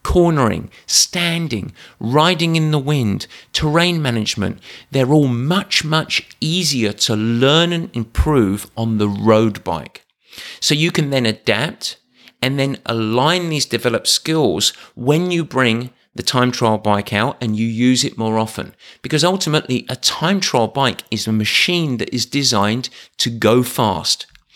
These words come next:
in a straight line. And so if I broke it down in your postseason, if you did three to five bike rides every week, one of them might be on a mountain bike,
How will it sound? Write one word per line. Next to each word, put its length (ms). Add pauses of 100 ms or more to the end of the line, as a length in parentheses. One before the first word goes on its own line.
(600)
in 180
a 180
straight 500
line. 340 (1040)
And 160
so 100
if 160
I 100
broke 380
it 160
down 300
in 120
your 220
postseason, 1000 (400)
if 220
you 200
did 200
three 320
to 100
five 380
bike 200
rides 320
every 280
week, 520 (360)
one 480
of 160
them 320 (880)
might 240
be 100
on 120
a 40
mountain 440
bike, 360